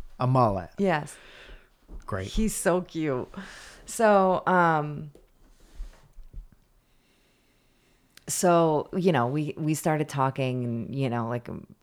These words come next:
Speaker 2: conversation kept going, and, you know, she said something again about, like,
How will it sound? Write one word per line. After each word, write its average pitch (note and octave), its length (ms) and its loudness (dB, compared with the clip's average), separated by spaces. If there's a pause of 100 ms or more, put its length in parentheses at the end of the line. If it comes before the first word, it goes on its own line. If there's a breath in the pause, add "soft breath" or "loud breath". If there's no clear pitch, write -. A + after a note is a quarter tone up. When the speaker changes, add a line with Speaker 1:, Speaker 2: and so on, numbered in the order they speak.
(120)
Speaker 2:
conversation B2+ 540 -2
kept A2 220 -4
going, A2+ 340 -2
and, B2 220 -6 (120)
you B2+ 140 -4
know, - 120 -6
she A#2+ 160 -10
said A#2 280 -4
something A2+ 560 -4 (180)
again A#2+ 420 -2
about, - 380 -6
like, A#2+ 300 -10